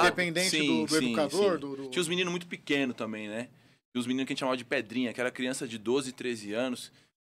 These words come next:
Speaker 2: tava lá porque roubou, mano, um controle de videogame, tá ligado? E aí olha e fala assim: aí você trocava ideia com um moleque desse, "E aí, mano, mas por que que você fez?" Cara,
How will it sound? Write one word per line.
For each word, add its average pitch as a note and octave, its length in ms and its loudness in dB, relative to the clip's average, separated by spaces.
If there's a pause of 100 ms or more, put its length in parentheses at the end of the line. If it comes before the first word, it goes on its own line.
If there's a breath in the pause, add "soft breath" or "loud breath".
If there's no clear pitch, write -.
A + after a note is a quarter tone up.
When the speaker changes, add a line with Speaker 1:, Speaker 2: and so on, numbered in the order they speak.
(140)
Speaker 2:
tava C3+ 240 4
lá C3 140 4
porque - 220 -6
roubou, C3 460 0
mano, C3 300 -2
um A2+ 100 -6
controle B2 440 -2
de B2+ 100 -8
videogame, A2 600 -2
tá - 120 -16
ligado? F2+ 460 -2 (240 loud breath)
E A#2 80 6
aí B2+ 120 8
olha C3 200 8
e - 20 6
fala C3+ 180 4
assim: C3 360 -2
aí B2 120 0
você C#3+ 120 -8
trocava C#3 260 -6
ideia C3 160 -2
com - 80 -12
um A2+ 40 -6
moleque A2 220 -6
desse, B2 240 -8
"E - 40 -10
aí, A3 140 -8
mano, A#2 240 -8
mas - 80 -12
por - 100 -18
que - 80 -16
que - 80 -20
você E4 100 -14
fez?" D#4 280 -6 (320 loud breath)
Cara, G3+ 240 0